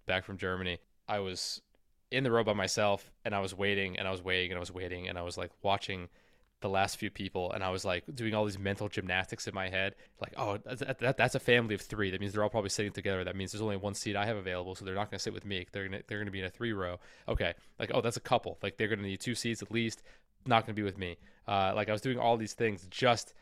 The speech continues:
just so that I could have one more inch of leg room and not have to have the, like, feeling of being cramped next to another person, even though it really doesn't make much of a difference whether someone's sitting next to you. You don't get that much more room. But, yeah,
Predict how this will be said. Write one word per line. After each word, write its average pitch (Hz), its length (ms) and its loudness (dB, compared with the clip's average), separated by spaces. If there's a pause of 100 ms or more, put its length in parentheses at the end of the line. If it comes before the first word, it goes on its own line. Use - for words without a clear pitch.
(320)
just 135 320 6
so 127 100 -4
that 120 80 4
I 110 40 4
could 110 140 -4
have 101 260 2
one 104 440 2
more 104 340 2
inch 101 260 0
of 90 140 -6
leg 92 260 -2
room 92 220 -4
and 90 100 -4
not 90 180 2
have 95 160 0
to 95 80 -6
have 92 240 0
the, 92 100 -4
like, 87 360 -4
feeling 123 400 2
of 104 100 -2
being 98 220 -4
cramped 95 580 -4 (120)
next 104 240 -4
to - 100 -12
another 95 160 -4
person, 95 420 -8
even 101 200 -6
though 95 240 -4 (380)
it 170 100 -2
really 175 180 6
doesn't 117 200 4
make 107 140 0
much 110 180 2
of 92 60 -6
a 87 40 -4
difference 98 420 0
whether 98 160 -4
someone's 95 280 -6
sitting 92 180 -2
next 95 200 -4
to - 80 -12
you. - 80 -8
You 113 120 2
don't 113 220 -2
get 101 240 0
that 98 200 2
much 98 200 -6
more 95 160 -2
room. 90 460 -2
But, 98 220 0 (520)
yeah, 95 260 4